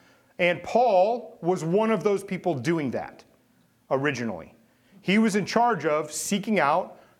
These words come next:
torturing and killing or stopping, however he had to, with the power of the Roman military from the Jewish high priest, all of the Christians. That was his job.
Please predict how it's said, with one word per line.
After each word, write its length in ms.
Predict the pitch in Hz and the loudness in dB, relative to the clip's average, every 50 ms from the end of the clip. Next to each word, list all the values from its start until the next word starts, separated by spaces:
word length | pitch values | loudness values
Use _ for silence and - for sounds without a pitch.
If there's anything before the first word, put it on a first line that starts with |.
| _ | _
torturing 540 | - - - 277 285 220 - 262 262 247 240 | -4 0 0 0 0 -2 -2 0 2 2 2
and 100 | 226 214 | 2 0
killing 420 | - - - 233 220 214 214 214 202 | 0 0 0 2 2 2 0 -2 -2
or 120 | 170 175 | -4 -4
stopping, 520 | - - - - 226 208 180 - 190 175 | -4 -2 0 0 0 0 0 -2 -4 -2
however 300 | 147 156 175 180 175 180 | 0 0 0 0 0 -2
he 360 | 175 160 165 175 170 135 - 165 | -4 -6 -6 -10 -12 -8 -4 0
had 280 | 147 156 165 165 - - | 0 2 0 0 -2 -4
to, 280 | 131 110 110 120 120 - - - - _ | -6 -6 -6 -6 -8 -14 -20 -20 -16 _
with 260 | 147 156 220 247 226 - | -2 0 0 0 0 -2
the 80 | 247 | -6
power 400 | - - - 214 214 226 220 208 | -4 0 0 2 4 4 2 2
of 100 | 190 156 | 0 -2
the 80 | 170 175 | -4 -2
Roman 300 | 170 175 175 165 151 165 | 0 0 0 0 0 0
military 680 | 202 226 208 175 151 - 131 113 110 110 110 117 117 - - - _ _ | 2 2 0 0 -2 -4 -2 -2 -2 -2 -4 -6 -8 -12 -20 -20 _ _
from 440 | - - - - 190 214 220 226 214 | -20 -16 -4 0 0 2 2 2 0
the 80 | 185 170 | -2 -2
Jewish 280 | 120 175 202 202 180 | -2 -2 -2 -2 0
high 140 | - 156 139 | 0 -2 -2
priest, 580 | - - - 254 220 190 - - - - - - - _ _ _ _ _ _ _ _ _ _ _ | -2 -2 0 0 0 0 -2 -4 -10 -12 -16 -20 -20 _ _ _ _ _ _ _ _ _ _ _
all 200 | 156 156 156 156 | 0 0 2 0
of 100 | 143 123 | 0 -2
the 60 | 127 | -6
Christians. 520 | 113 - 120 - - - - - - - _ _ _ | -8 -8 -10 -10 -12 -16 -18 -18 -20 -20 _ _ _
That 100 | - 135 | -2 0
was 140 | 139 147 123 | 0 0 0
his 100 | 123 117 | -4 -6
job. 380 | 120 - 135 104 76 69 - | -6 -4 -4 -4 -4 -4 -8